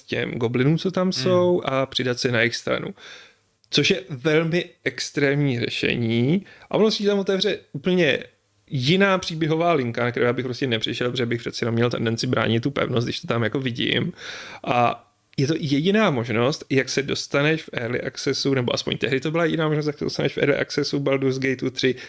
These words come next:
Speaker 1: k sexu. A takovejch lidí to hrálo jen proto, aby si užilo tu pitomou erotickou scénu na nějakém tom katafalku,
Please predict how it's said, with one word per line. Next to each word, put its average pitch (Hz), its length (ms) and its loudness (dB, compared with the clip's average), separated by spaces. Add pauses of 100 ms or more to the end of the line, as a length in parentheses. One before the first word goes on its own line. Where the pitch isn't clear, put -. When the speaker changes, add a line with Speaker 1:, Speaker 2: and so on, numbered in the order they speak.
Speaker 1:
k - 60 -6
sexu. - 400 -2 (1200)
A - 40 -12 (340)
takovejch 220 800 2
lidí 170 380 -2
to 143 160 2
hrálo 160 440 4
jen 131 180 2
proto, 156 360 -2 (200)
aby 180 200 2
si - 180 -2
užilo 160 360 2
tu 147 280 -2 (180)
pitomou 151 920 2 (180)
erotickou 156 680 0
scénu 135 440 0
na 156 100 4
nějakém 143 420 2
tom 147 240 0
katafalku, 131 800 0